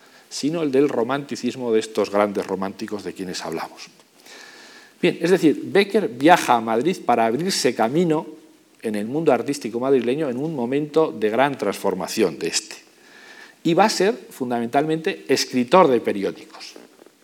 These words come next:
¿Mm? La labor fundamental de Becker como profesional, diríamos, es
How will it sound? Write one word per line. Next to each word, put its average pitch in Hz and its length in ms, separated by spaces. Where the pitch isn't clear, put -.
¿Mm? 127 140
La 104 120
labor 151 340
fundamental 131 800
de 101 120
Becker 147 540
como 120 340
profesional, 147 760
diríamos, 120 420
es 190 180